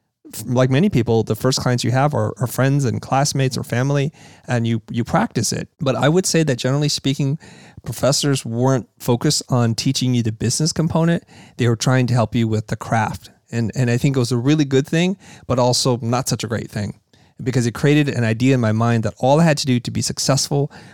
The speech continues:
was to focus on my craft, which is what I did. But then, you know, it's one of those things where subjective, uh, expectation meets cold, hard reality.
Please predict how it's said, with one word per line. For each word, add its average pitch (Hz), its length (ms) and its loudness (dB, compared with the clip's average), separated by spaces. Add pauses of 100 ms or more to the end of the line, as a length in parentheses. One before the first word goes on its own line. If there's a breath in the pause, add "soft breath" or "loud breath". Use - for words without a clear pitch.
was 117 180 0
to 117 100 -2
focus 120 440 0
on 110 80 -2
my 107 160 -2
craft, - 400 -2
which - 160 -4
is 110 120 -2
what 113 160 -2
I 113 120 -2
did. 110 360 -2 (220 loud breath)
But 117 120 -2
then, 120 280 2 (480 soft breath)
you 120 100 -4
know, 107 220 2
it's 110 160 -2
one 127 80 2
of 120 80 2
those 113 160 2
things 120 300 0
where 110 320 2 (400 loud breath)
subjective, 117 680 -2 (120)
uh, 110 280 0
expectation 120 680 -2
meets 110 160 -2
cold, 113 260 -2
hard 110 220 2
reality. 110 580 0